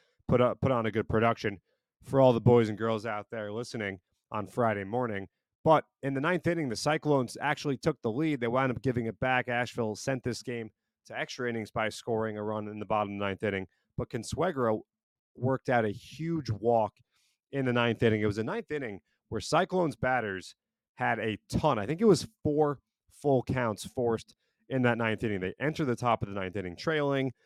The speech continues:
score two to take the lead, but Consuegra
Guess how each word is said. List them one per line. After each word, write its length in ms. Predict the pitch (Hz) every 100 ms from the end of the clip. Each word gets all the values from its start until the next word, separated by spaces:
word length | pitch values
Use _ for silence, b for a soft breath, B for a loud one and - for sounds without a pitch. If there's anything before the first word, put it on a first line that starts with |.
| _ -
score 360 | - 120 107
two 240 | 101 147 135
to 80 |
take 240 | 104 113 92
the 100 | 98
lead, 340 | 113 135 127 - _ _
but 100 | -
Consuegra 720 | - 110 - 127 143 123 117